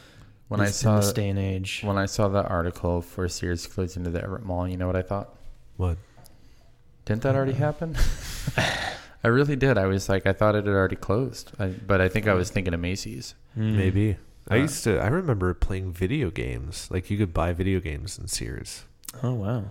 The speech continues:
Speaker 3: It's kinda crazy.
Speaker 1: I have, like, no real memories of Sears, really.
Speaker 3: I remember sitting on ride-on lawnmowers, waiting for my dad to look at tools.
Speaker 1: Yeah,
Speaker 3: It was
Speaker 1: yeah.
Speaker 3: a big, 'cause the Craftsman,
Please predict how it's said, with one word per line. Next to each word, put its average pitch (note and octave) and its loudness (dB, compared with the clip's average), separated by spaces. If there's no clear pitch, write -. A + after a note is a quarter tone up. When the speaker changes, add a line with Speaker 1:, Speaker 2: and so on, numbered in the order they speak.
Speaker 3:
It's - -12
kinda F2+ -6
crazy. - -6
Speaker 1:
I G#2+ -4
have, C#3 -4
like, E3 -6
no F#2+ 0
real F2+ 0
memories F2 -6
of - -12
Sears, - -10
really. C3 -10
Speaker 3:
I G#2 -2
remember A#2+ 2
sitting B2 -2
on F#2+ 0
ride-on G#2 2
lawnmowers, F2 -2
waiting F2 -4
for F#2 -4
my F2 -2
dad E2 -4
to F#2 -6
look F2+ -6
at E2 -6
tools. E2+ -4
Speaker 1:
Yeah, F#2+ -4
Speaker 3:
It G2+ -2
was G2 -2
Speaker 1:
yeah. F#2+ -4
Speaker 3:
a F2 -4
big, E2 -2
'cause - -8
the - -8
Craftsman, F2+ 0